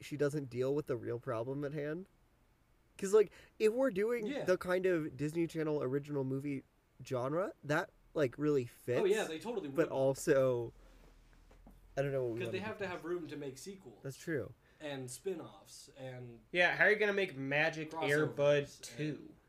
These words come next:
Speaker 3: Or
Speaker 1: <laughs>
Speaker 3: Magic Air Buddies.
Speaker 1: And they're, they're, they're like,
Speaker 2: She has other,
Speaker 1: "This time
Speaker 2: she
Speaker 1: we're
Speaker 2: has
Speaker 1: on a
Speaker 2: other
Speaker 1: plane."
Speaker 2: witch friends with their own familiars, and he has to create, and, like,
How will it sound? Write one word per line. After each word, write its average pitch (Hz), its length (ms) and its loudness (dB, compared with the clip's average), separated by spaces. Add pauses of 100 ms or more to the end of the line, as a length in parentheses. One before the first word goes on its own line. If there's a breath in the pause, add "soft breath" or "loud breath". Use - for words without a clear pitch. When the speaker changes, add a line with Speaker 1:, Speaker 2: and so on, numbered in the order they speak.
(300)
Speaker 3:
Or 139 380 2 (120)
Speaker 1:
<laughs> - 800 -20
Speaker 3:
Magic 131 520 -8
Air 135 160 -6
Buddies. 143 580 -10 (140)
Speaker 1:
And 160 160 -2
they're, 170 140 2
they're, 156 360 -2
they're 160 260 -4
like, 151 200 -2
Speaker 2:
She 180 120 -4
has 202 180 -4
other, 190 140 -2
Speaker 1:
"This 190 200 2
time 151 160 0
Speaker 2:
she 160 60 2
Speaker 1:
we're 175 160 2
Speaker 2:
has 185 100 0
Speaker 1:
on - 80 -2
a - 60 -10
Speaker 2:
other 214 240 2
Speaker 1:
plane." 131 140 0
Speaker 2:
witch - 260 -6
friends 127 360 -8
with 156 240 -8
their 185 240 -4
own 254 240 0
familiars, 123 600 -10
and 139 100 -12
he 156 160 -8
has 190 180 -6
to 185 80 -18
create, 180 400 -8 (300 soft breath)
and, 175 180 -6
like, 175 160 -6